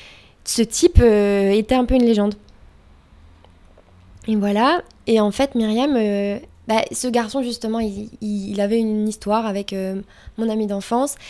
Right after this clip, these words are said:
Et il y a eu un bal pop, euh, pff, à la, à la M J C locale où, euh,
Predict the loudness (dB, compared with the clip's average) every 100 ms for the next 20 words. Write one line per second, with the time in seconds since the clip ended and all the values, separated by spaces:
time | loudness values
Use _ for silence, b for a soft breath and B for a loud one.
0 | B B 2 4 6 4 4 2 0 -2
1 | -2 -2 -2 -2 0 0 0 -2 -4 -6
2 | -16 -14 -6 -4 -2 -4 -4 -2 0 0
3 | 0 -2 -2 0 0 0 -2 -2 -4 -2
4 | -4